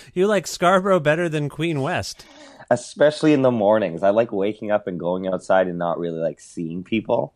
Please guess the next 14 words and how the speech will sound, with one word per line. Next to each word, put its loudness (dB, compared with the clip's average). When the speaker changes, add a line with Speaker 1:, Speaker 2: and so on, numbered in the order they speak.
Speaker 1:
Mm-hmm. -8
Speaker 2:
You -6
can't, 0
Queen 2
West 2
is, -10
it's -16
a -8
disaster. -2
It's -20
thousands 2
of -14
people -8
everywhere. -10